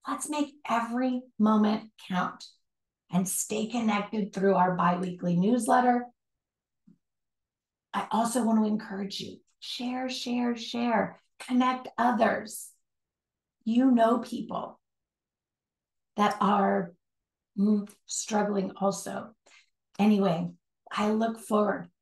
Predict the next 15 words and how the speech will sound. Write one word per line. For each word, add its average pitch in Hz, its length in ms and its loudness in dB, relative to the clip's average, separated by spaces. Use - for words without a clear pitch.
to 185 100 -12
chatting 180 380 0
with - 160 -8
you. 202 220 -12
Feel 220 140 0
free 214 340 0
to 180 420 -2
reply. 240 840 4
Feel 214 160 2
free 196 240 -2
to 196 80 -4
grab 180 400 -4
time 170 180 0
on 165 120 -2
my 175 120 -6